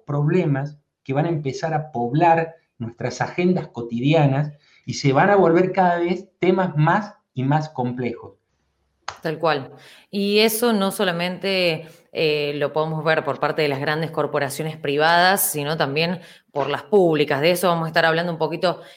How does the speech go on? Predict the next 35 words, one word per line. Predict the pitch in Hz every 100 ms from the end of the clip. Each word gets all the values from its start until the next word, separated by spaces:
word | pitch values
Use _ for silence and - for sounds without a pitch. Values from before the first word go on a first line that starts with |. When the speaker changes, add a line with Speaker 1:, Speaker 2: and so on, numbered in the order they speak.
| -
Speaker 2:
en | 156
el | 151
episodio | 151 151 139 175 180 170 156 151
número | 170 170 156
dos | 151 180 214 214 175
de | 156 151 -
Cómo | 170 175
es | 175
la | 175 175
Onda. | 190 190 190 190
Preguntarnos | 175 175 196 214 254 247
justamente | 220 226 226 226 240 233 - - _ -
cómo | 359 370
es | 320
la | 254 240 254
onda | 240 220 202 233 247 - _ _ _ _ _ -
en, | 208 233 233 226 - - _ _ -
en | 214
esta | 247 254
contradicción | 202 180 175 165 175 165 - 220 233 240
que | 214
tenemos | 170 170 175 202 214 233 226 185 156
de | 175 202 214 - _ _
querer | 165 165 208
un | 208 185
Estado, | 165 135 180 185 196
un | 175
gobierno | 156 160 175 165
presente, | 135 - 170 180 170 160 165 156 151 151 - _ _ -
que | 147
intervenga, | 151 139 131 156 185 170 160 151 147 147
que | 147 127
se | 147
haga | 135 127
cargo, | 175 175 170 151 151 147 147